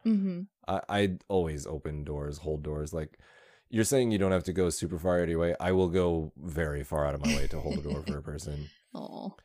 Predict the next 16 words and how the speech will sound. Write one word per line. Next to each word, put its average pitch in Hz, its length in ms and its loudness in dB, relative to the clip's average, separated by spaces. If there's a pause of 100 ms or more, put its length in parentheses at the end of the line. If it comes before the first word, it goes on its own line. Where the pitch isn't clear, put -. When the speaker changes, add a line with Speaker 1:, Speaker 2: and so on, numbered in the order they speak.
(460)
Speaker 1:
That 180 120 -4
is 180 80 -2
a - 80 0
Speaker 2:
Um, - 160 -2
Speaker 1:
nice, - 540 -8 (140)
very 156 320 -6
nice 160 320 -6
gesture. 175 640 -8 (200)
Speaker 2:
It's, - 380 0
it's 165 160 -2
such - 300 -2
a 202 40 -2
simple, 165 520 -2
stupid - 680 -2
Speaker 1:
It 185 80 6
Speaker 2:
little 156 160 6